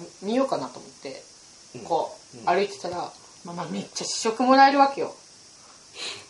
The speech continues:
Speaker 2: <laughs> 食べるんだろ？それ。
Speaker 1: そう、めっちゃ試食もらって、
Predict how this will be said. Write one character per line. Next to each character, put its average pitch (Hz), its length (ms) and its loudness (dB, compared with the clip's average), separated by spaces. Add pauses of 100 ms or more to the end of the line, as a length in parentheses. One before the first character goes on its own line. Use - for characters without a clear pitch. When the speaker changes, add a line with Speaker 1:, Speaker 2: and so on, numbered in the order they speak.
(1000)
Speaker 2:
<laughs> - 0 -
食 233 1500 2
べ 147 60 4
る 127 100 0
ん 104 60 -10
だ - 60 -12
ろ？ 135 160 -4
そ - 120 -6
れ。 - 40 0
Speaker 1:
そ - 60 2
う、 - 20 4
め 262 80 6
っ 262 40 -6
ち - 80 2
ゃ 381 40 6
試 381 100 0
食 403 200 6
も 381 80 4
ら 370 80 8
っ - 140 -4
て、 277 360 6